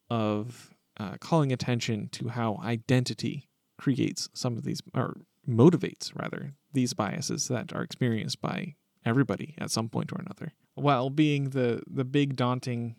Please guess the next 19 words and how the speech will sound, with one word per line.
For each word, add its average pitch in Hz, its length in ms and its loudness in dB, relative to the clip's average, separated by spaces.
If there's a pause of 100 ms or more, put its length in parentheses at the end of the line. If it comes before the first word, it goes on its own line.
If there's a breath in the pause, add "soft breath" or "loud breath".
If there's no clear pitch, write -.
read 123 360 -2
that 113 200 -2
it 110 100 -4
is, 110 280 2
I, - 240 -4
I 123 40 2
do 127 160 2
think 110 280 -6
it - 140 -4
is 107 320 -4 (500)
the 120 240 -4 (240)
best 101 280 -2
of 104 100 -8
the 113 100 -8
three. 107 400 -8 (440)
It 131 240 -2 (180)
kinda 147 300 0
goes 254 260 2
on 196 340 2